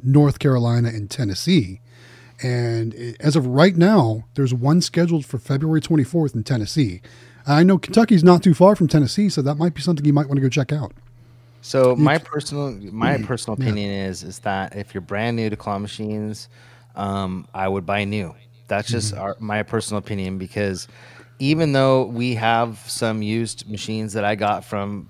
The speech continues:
Speaker 2: people that I know, um, over the years, things are added, things are changed. Um,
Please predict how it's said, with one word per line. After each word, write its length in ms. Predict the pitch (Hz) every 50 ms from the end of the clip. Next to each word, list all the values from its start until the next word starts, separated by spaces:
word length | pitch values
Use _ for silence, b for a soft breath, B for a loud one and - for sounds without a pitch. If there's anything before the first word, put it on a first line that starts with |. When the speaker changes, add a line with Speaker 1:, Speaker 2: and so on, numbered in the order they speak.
| _ _
Speaker 2:
people 300 | - - 110 - 110 104
that 140 | 98 104 98
I 100 | 98 95
know, 460 | 95 98 113 123 120 101 90 90 90 b b b b b b b b b -
um, 280 | - 101 101 101 98
over 260 | 92 107 117 117 120 120
the 80 | 110
years, 340 | 113 117 120 117 117 104 -
things 240 | - 113 107 107 98
are 100 | 104 92
added, 460 | - 101 101 104 110 113 113 107 92
things 280 | - 113 101 101 - -
are 80 | 92 85
changed. 720 | - - - 131 127 127 123 120 117 113 110 - - - b b b b b b b b b -
Um, 600 | - 104 104 104 104 101 101 98 98 98 95 -